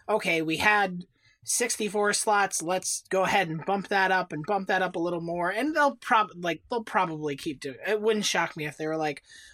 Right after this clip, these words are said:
well, okay, all the sixteen seeds will be playing games or some shit like that. However, people still, even though sixty-eight teams make this tournament,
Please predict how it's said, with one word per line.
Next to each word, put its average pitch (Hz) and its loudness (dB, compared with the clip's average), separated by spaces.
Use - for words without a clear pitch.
well, 170 0
okay, 143 -2
all 208 4
the 196 0
sixteen 156 -2
seeds 143 -4
will 139 -4
be 135 -4
playing 127 -8
games 110 -16
or 131 -12
some - -8
shit - -8
like - -20
that. - -20
However, 226 2
people 269 -4
still, 262 2
even 403 4
though 370 4
sixty-eight 381 2
teams 285 0
make 262 0
this 226 2
tournament, 160 -4